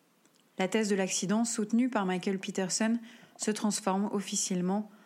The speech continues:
en une enquête pour homicide. Celle-ci avance de son côté. Aucun tisonnier n'est retrouvé dans la maison, un membre de la famille affirmant pourtant en avoir prêté un ou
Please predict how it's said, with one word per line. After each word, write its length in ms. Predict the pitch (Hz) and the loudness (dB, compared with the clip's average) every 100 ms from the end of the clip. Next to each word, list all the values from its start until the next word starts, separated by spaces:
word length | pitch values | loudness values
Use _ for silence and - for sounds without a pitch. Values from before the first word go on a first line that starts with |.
| - - _ | -20 -20 _
en 120 | 202 196 | 0 2
une 180 | 190 | 2
enquête 320 | 185 180 226 220 | 0 0 -2 0
pour 200 | 196 180 | -2 2
homicide. 600 | 202 190 - 170 160 165 - - _ _ _ _ _ _ _ _ _ _ | 2 2 0 -2 -6 -8 -12 -20 _ _ _ _ _ _ _ _ _ _
Celle-ci 560 | - 196 175 - 247 269 | -4 0 0 2 2 2
avance 360 | 226 196 233 233 | 2 2 2 2
de 80 | 196 | 0
son 180 | 202 | 0
côté. 380 | 190 185 165 156 - _ - _ _ _ _ - | 0 -2 -4 -8 -10 _ -20 _ _ _ _ -2
Aucun 380 | 214 208 262 269 | -2 2 2 2
tisonnier 440 | 269 214 208 233 | 0 2 4 4
n'est 120 | 247 | 4
retrouvé 420 | 208 190 - 208 220 | 2 0 -2 0 2
dans 140 | 202 | 2
la 100 | 190 | 2
maison, 420 | 185 170 180 247 269 - - - _ _ _ _ _ 196 | 2 2 2 0 -2 -10 -20 -20 _ _ _ _ _ 0
un 100 | 190 | 2
membre 300 | 240 233 208 | 4 4 2
de 80 | |
la 140 | 196 190 | 2 2
famille 380 | 196 196 240 262 | 2 2 4 2
affirmant 420 | 190 - 202 233 | 0 2 2 2
pourtant 540 | 226 220 - 226 262 269 - - - | 0 -4 0 0 0 -2 -14 -12 -2
en 120 | 208 | 2
avoir 300 | 202 202 196 | 2 2 0
prêté 380 | - 240 233 196 | 0 0 2 2
un 260 | 196 226 - | 2 0 0
ou 280 | 190 190 | 0 -2